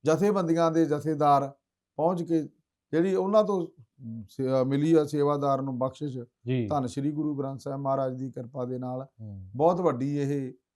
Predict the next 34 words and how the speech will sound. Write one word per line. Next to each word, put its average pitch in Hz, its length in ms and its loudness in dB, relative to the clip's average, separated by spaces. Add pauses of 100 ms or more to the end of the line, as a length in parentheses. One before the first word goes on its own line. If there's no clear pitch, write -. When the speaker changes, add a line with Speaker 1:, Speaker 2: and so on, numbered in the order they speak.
(120)
Speaker 1:
ਸਤਿਗੁਰੂ 147 460 -2
ਜੀ 165 160 -2
ਨੇ 160 160 -2
ਇੱਥੇ 151 260 -4
ਕਲਾ 151 300 4
ਵਰਤਾਈ 139 500 0
ਹੈ, 151 160 0 (380)
ਕਿਉਂਕਿ 170 300 2
ਮਹਾਰਾਜਾ 165 440 6
ਹੀਰਾ 160 280 4
ਸਿੰਘ 180 220 -4
ਨੇ 156 240 -4 (340)
ਬਾਬਾ 147 320 4
ਨਾਰਾਇਣ 156 300 2
ਸਿੰਘ 180 220 -6
ਜੀ 175 100 -4
ਨੂੰ 170 100 -2
ਜਦੋਂ 160 200 4
ਆਖਿਆ 147 280 0
ਸੀਗਾ 139 320 -6 (400)
ਵੀ 156 80 -4
ਕੋਈ 170 220 6
ਐਸਾ 151 280 0
ਸਿੱਖ 156 300 -4
ਹੈਗਾ 175 240 0
ਜਿਹੜਾ 196 260 -4
ਇੱਕ 185 160 -10
ਚੌਂਕੜੇ 165 360 -4
'ਚ 160 80 -10
ਪਾ-, 135 380 -8
ਪਾਠ 135 180 -6
ਕਰ 131 160 -10
ਲੂਗਾ। 131 300 -6 (200)
Speaker 2:
ਹਾਂ। 104 420 -6